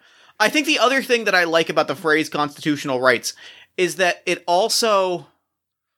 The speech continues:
points in the direction that this is a judge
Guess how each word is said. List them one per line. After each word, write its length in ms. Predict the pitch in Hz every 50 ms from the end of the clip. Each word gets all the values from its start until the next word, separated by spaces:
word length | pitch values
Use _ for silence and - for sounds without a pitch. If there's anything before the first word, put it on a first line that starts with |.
| _ _ _ _
points 420 | - - 180 190 208 214 - -
in 140 | 226 214 208
the 80 | 202 196
direction 960 | 165 175 170 151 147 139 139 123 120 - - - - 107 92 87 87 - - - _ _ _ _ _ _ _ _ _ _ _ _ _ _ _ _ _
that 280 | - 135 160 - 151 135
this 260 | 139 165 175 170 -
is 160 | 202 180 156
a 160 | 170 165 156 147
judge 920 | 131 123 - 147 131 123 113 107 101 95 95 104 - - - - - -